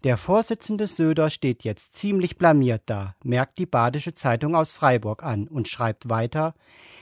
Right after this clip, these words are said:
„Er hat das Dilemma erkannt und der Basis gesagt, dass die C S U in den Abgrund fährt, wenn sie es nicht schafft, Frauen an sie zu binden.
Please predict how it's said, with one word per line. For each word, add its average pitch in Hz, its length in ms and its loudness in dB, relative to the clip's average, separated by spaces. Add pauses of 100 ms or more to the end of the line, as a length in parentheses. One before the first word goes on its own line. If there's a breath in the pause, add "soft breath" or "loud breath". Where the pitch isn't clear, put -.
(200 loud breath)
„Er 175 240 6
hat 180 180 0
das 175 180 -2
Dilemma 143 460 2
erkannt 147 520 0
und 120 200 -4
der 107 100 -2
Basis 123 480 -2
gesagt, 160 560 0 (300 loud breath)
dass 127 160 0
die 110 160 -6
C 131 280 -2
S - 200 -4
U 180 180 -2
in 170 120 -4
den 185 160 2
Abgrund 120 500 -4
fährt, 110 360 -6
wenn 127 200 4
sie 131 160 -6
es 117 200 -4
nicht 165 300 0
schafft, - 380 0
Frauen 131 420 2
an 156 160 2
sie 120 140 -6
zu - 160 -8
binden. 120 560 0